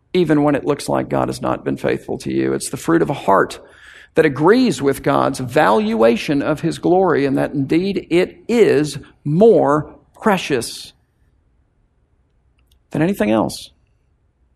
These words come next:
And it's the fruit of a faith that receives the pruning of God and all of the hurt and pain and loss associated with it. It doesn't deny any of that,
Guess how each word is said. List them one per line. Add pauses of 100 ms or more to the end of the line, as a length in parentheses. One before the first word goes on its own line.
(1600)
And
it's
the
fruit
of
a
faith
that
receives
the
pruning
of
God
and
all
of
the
hurt
and
pain
and
loss
associated
with
it. (1120)
It
doesn't
deny
any
of
that,